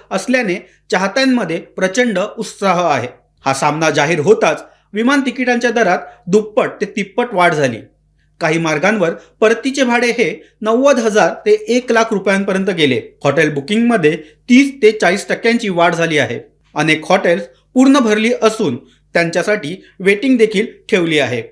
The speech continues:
ट्रॅव्हल एजन्सी आणि विमान कंपन्यांसाठी हा सामना आर्थिकदृष्ट्या फायदेशीर ठरत आहे. भारत पाकिस्तान सामना हा केवळ क्रीडा स्पर्धा नसून भावनांचा विषय आहे. परदेशात सामना असला तरी चाहत्यांची उपस्थिती मोठी असते. या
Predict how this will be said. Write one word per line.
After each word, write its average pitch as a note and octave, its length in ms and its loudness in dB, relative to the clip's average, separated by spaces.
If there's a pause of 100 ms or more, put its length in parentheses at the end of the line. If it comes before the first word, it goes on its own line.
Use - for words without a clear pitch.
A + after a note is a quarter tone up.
(140)
ट्रॅव्हल A3 380 2
एजन्सी A#3 540 0
आणि E3 140 -2
विमान G3 320 2
कंपन्यांसाठी A#3 840 0 (100)
हा G3+ 80 0
सामना G#3+ 440 2 (260)
आर्थिकदृष्ट्या G3+ 840 -2 (300)
फायदेशीर G3 460 0
ठरत D3+ 300 -6
आहे. A#2 220 -4 (340)
भारत A3+ 240 2
पाकिस्तान B3+ 580 -4
सामना A3+ 440 -2 (160)
हा D3 80 -2
केवळ E3 340 0 (300)
क्रीडा A#3+ 260 2
स्पर्धा A#3+ 360 0
नसून A3+ 400 0 (220)
भावनांचा F#3 480 0
विषय D#3 220 -4
आहे. A2+ 220 -2 (440)
परदेशात D#3+ 380 0
सामना D3+ 460 0
असला F3+ 340 -2 (260)
तरी A#3+ 140 2
चाहत्यांची B3 540 -2
उपस्थिती A3+ 520 -4
मोठी F#3 340 0
असते. C3+ 500 -4 (400)
या C3+ 180 0